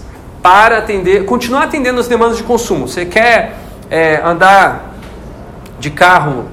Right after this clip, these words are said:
chique, não sei o quê, e todo, é, cheio de trololó? Beleza.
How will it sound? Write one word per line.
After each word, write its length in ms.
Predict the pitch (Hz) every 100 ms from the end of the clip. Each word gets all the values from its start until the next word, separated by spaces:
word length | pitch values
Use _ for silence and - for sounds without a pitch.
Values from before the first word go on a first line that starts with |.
| - -
chique, 420 | - - 233 202
não 120 | 156
sei 180 | 135 131
o 40 | -
quê, 400 | 220 233 196 143
e 60 |
todo, 420 | 160 202 180 135 - - - - -
é, 340 | 147 147 135
cheio 220 | - 175
de 40 | 165
trololó? 480 | 165 160 170 226
Beleza. 600 | 240 190 214 214 - 131